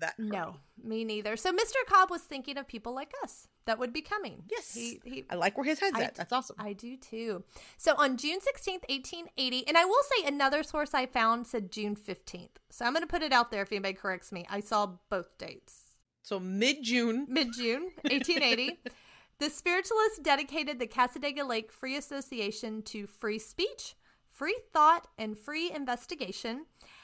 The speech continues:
Speaker 2: And Missus Elizabeth Lau and Miss Amelia Colby were the featured speakers. Now, this kinda cracks me up. So Miss Colby's train was actually really late. So the first speaker had to talk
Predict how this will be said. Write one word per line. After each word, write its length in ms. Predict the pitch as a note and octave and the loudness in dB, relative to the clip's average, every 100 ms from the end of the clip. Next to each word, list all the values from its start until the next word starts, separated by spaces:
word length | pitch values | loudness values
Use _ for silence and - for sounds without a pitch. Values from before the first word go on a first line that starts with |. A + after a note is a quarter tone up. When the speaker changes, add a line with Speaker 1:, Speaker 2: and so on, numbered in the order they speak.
| - - | -12 0
Speaker 2:
And 180 | C4+ C#4 | 0 0
Missus 380 | D4+ E4 D4+ - | -6 -4 -6 -4
Elizabeth 500 | B3+ A#3+ A#3 D4 G#4+ | -4 -4 -4 -6 -4
Lau 340 | D#4 B3+ A#3 C#4 | 4 6 6 4
and 160 | C4+ | -2
Miss 220 | B3+ C4 - | -4 -6 -6
Amelia 600 | A#3 A#3 A#3 A3 B3+ E4 | -4 -2 0 0 0 -4
Colby 580 | - B3 A3+ A3+ A#3 | -4 -2 -2 -4 -8
were 220 | A#3+ A3 G#3 | -6 -4 -4
the 100 | B3 | -6
featured 460 | - A3 A3+ A3 | -6 -8 -6 -8
speakers. 680 | - - G4+ G4+ F3+ - - _ - - - - | -10 -2 -2 -2 -6 -8 -14 _ -20 -20 -20 -18
Now, 540 | - C#4 D4+ C#4+ C4+ C4 - A3+ A3 | -4 4 6 8 6 0 -12 -18 -12
this 220 | C4 C4 | -6 -6
kinda 240 | - D#4 D#4 | -6 -4 -4
cracks 340 | C#4 G3+ - | 0 -2 -2
me 80 | A3+ | -6
up. 100 | F#3 | -6
So 140 | - | -2
Miss 220 | C4+ D#4+ - | 0 0 -4
Colby's 580 | - D4+ D#4 F#4+ G#4+ | 2 4 4 2 2
train 560 | - - A#3 G#3 F#3 F#3 - | -2 -4 -2 -2 -4 -8 -10
was 220 | - A3 | -4 0
actually 480 | A3 G#3+ - A3+ G#3+ | 2 2 -2 -4 -4
really 380 | G3 G3 G3 F#3+ | -4 -6 -2 -2
late. 520 | G#3 B3+ F3 - - _ - - - - | -2 -2 -2 -10 -20 _ -20 -20 -8 0
So 120 | D#4 | 2
the 120 | D#4+ | 0
first 380 | - D#4+ G4 - | 2 2 2 -2
speaker 400 | - F#4 E4 D4 | 0 0 0 -4
had 360 | B3+ C4+ C4 - | 0 2 2 0
to 180 | F4 | -6
talk 640 | E4+ - - F4 A3+ - | -6 -6 6 8 8 4